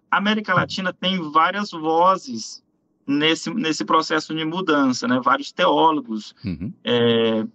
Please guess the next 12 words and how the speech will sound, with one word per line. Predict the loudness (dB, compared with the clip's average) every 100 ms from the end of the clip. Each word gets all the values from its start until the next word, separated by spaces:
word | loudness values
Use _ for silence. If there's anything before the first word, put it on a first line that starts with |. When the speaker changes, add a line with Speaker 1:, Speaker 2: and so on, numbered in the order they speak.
| _ _ _ -12
Speaker 1:
que, | -2 -2 -2
que | -2 2 4 2 0 -2
mostraram, | -6 -2 -2 0 2 2 2
inclusive, | -2 -4 -2 -2 -4 -6 -4 -6 -8 -10 _ _ _ _
que | 0 2 2 -2 _ _ _ -4
a, | 0 2 2 2 0
a | -2
evangelização | 0 0 0 0 0 0 0 0 2
e |
a | 2
responsabilidade | 0 -4 -4 -2 0 0 -2
social | -2 -4 0 2 4 2 -2